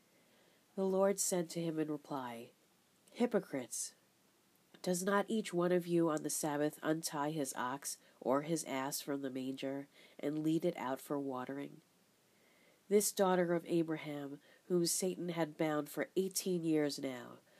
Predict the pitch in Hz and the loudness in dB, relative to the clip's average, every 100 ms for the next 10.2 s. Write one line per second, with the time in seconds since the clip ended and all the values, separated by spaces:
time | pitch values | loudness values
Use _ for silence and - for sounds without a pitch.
0 | - - - - 175 175 - 202 190 180 | -20 -20 -4 2 4 2 -2 0 2 2
1 | 175 - 170 165 165 156 - 170 - - | 0 -2 0 0 0 -2 0 -2 -2 -2
2 | 165 160 156 160 160 - 151 147 156 - | 2 2 2 -2 -4 -4 -4 -4 -4 -2
3 | 156 151 151 147 147 151 - - 135 139 | -2 -2 -2 -4 -4 -6 -6 -6 -6 -4
4 | 156 156 151 - _ _ _ _ _ _ | -4 -4 -8 -18 _ _ _ _ _ _
5 | _ _ _ _ _ _ _ 185 170 180 | _ _ _ _ _ _ _ 2 2 0
6 | - 196 185 160 143 - - - _ _ | -2 -2 -2 -4 -4 -6 -8 -10 _ _
7 | _ _ _ _ _ 160 185 202 190 180 | _ _ _ _ _ 0 2 0 2 2
8 | 170 165 - 147 143 139 143 143 143 156 | 0 -2 -2 0 0 -2 -2 -4 -4 -6
9 | 160 180 - - 190 202 196 156 131 123 | -6 -8 -6 -8 -4 -2 -2 -4 -4 -10
10 | 113 | -14